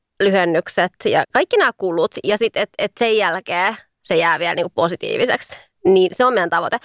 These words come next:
Niin se ei enää toteudu monissakaan kohteissa.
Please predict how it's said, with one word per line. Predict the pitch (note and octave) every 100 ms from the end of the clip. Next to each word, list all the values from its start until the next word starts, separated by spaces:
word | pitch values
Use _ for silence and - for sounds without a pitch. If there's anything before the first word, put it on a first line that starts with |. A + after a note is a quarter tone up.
| - - -
Niin | - A3
se | C4
ei |
enää | B3 B3+
toteudu | A#3 F3+ D#3+ A3 - _ -
monissakaan | F#3 F#3+ F#3+ F3 E3+ F3 G3+ -
kohteissa. | - E3 - - G3+ -